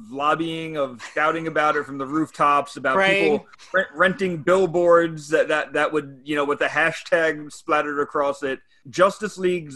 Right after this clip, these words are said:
Speaker 1: the Zack Snyder edition, the Snyder cut of Justice League, is going to be coming to H B O Max.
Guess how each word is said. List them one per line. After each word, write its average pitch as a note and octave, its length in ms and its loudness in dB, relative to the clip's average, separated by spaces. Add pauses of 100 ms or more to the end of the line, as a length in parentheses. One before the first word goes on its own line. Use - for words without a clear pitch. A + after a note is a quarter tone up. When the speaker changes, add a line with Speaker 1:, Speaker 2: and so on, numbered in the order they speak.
Speaker 1:
the C3+ 300 -6
Zack E3+ 280 -4
Snyder E3+ 460 -2
edition, C#3+ 640 -6
the B2+ 160 -10
Snyder C#3+ 360 -2
cut C3+ 260 -2
of C3 120 -10
Justice C3 360 -6
League, C3 260 -8 (380)
is F#3 260 0
going F3+ 320 0
to - 80 -10
be F3 100 -8
coming F3 280 -2
to - 180 -10
H - 300 -10
B F#3 160 -2
O F#3+ 80 2
Max. E3+ 580 -4